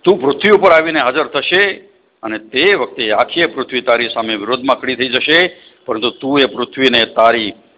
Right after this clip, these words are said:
ભુજાઓમાં ઉઠાવી લેશે અને પૃથ્વીનું રૂપાંતર પ્રાપ્ત કરશે. તું જેમ અમને કહે છે ને કે વિરોધ આવે તો પ્રેમથી જીતી લે,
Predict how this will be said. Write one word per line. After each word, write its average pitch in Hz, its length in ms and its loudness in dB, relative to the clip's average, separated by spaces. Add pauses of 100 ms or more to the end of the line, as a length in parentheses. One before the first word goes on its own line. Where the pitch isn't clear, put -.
(140)
ભુજાઓમાં 139 460 2
ઉઠાવી 156 260 -2
લેશે 165 360 2 (340)
અને 113 160 -4
પૃથ્વીનું 107 440 -8
રૂપાંતર 98 440 -2
પ્રાપ્ત - 360 -6
કરશે. - 380 -12 (920)
તું 135 140 -2
જેમ 131 160 0
અમને 131 200 0
કહે 151 140 0
છે 185 140 -2
ને 151 100 -2
કે 113 60 -4
વિરોધ 120 280 0
આવે 120 220 -2
તો 110 120 -10
પ્રેમથી 113 460 -6
જીતી 117 200 -6
લે, 143 280 -2